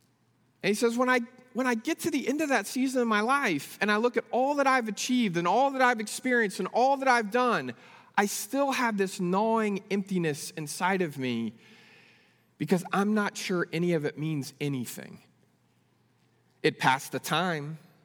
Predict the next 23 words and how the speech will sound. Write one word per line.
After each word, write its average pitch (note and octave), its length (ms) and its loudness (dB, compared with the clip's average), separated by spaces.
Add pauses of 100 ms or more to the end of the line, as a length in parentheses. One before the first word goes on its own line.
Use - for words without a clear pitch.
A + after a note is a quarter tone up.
(840)
It C#3 80 -2
took C#3 200 0
effort. E3 560 2
It C3+ 100 -4
took E3 220 -6
my D3 260 0
attention. E3 640 -4
It A#2+ 120 -12
took F3 200 -6
my B2 140 0
focus. F3+ 800 -4 (1300)
A - 20 -10
bunch E3 240 4
of D3+ 80 -2
people F#3+ 500 0 (220)
were D3 120 2
impressed F#3 460 0
by F3 200 4
me. F#3 240 0
I C3 80 2
mean, D#3+ 180 -2
I E3 160 4
was, F3+ 240 0